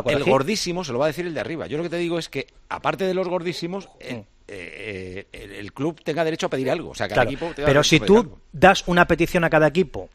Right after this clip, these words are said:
Speaker 1: dos en la primera parte, como tú decías,
Speaker 2: No, no.
Speaker 1: dos en la segunda, ¿no? ¿O cómo
Speaker 2: Una,
Speaker 1: era?
Speaker 2: una por cada tiempo,
Speaker 1: Una
Speaker 2: ¿no?
Speaker 1: por cada tiempo,
Speaker 2: Pues
Speaker 1: es
Speaker 2: si no,
Speaker 1: decir,
Speaker 2: estás
Speaker 1: cua-,
Speaker 2: parando esto cada diez segundos por un
Speaker 1: vale.
Speaker 2: saque de banda.
Speaker 1: O sea, cuatro parones puede haber, ¿no? A petición de los clubes, dos
Speaker 2: Sí.
Speaker 1: y dos.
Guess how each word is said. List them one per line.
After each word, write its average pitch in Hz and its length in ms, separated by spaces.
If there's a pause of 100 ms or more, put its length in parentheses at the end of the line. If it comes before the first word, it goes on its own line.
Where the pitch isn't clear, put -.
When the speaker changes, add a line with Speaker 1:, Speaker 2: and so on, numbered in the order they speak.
(120)
Speaker 1:
dos 143 240
en 160 60
la 151 80
primera 143 240
parte, 143 200
como 135 200
tú 139 80
decías, 151 240
Speaker 2:
No, - 40
no. 196 60
Speaker 1:
dos 156 80
en 143 60
la 135 80
segunda, 160 320
¿no? 240 200
¿O - 80
cómo 165 140
Speaker 2:
Una, 208 80
Speaker 1:
era? 190 140
Speaker 2:
una 170 180
por 175 160
cada 117 180
tiempo, - 360
Speaker 1:
Una 190 140
Speaker 2:
¿no? 190 40
Speaker 1:
por 185 80
cada 160 180
tiempo, 120 140
Speaker 2:
Pues 147 120
Speaker 1:
es 127 40
Speaker 2:
si - 40
no, 123 40
Speaker 1:
decir, 131 60
Speaker 2:
estás 135 140
Speaker 1:
cua-, - 40
Speaker 2:
parando 147 240
esto 139 160
cada 123 140
diez 120 140
segundos 131 340
por 120 100
un - 40
Speaker 1:
vale. 143 100
Speaker 2:
saque 123 100
de 123 80
banda. 165 320 (120)
Speaker 1:
O 151 60
sea, 143 140
cuatro 190 320
parones 107 340
puede 127 200
haber, 92 200
¿no? 190 240
A 127 120
petición 131 280
de 127 60
los 113 120
clubes, 98 260
dos 143 140
Speaker 2:
Sí. 101 80
Speaker 1:
y - 40
dos. - 240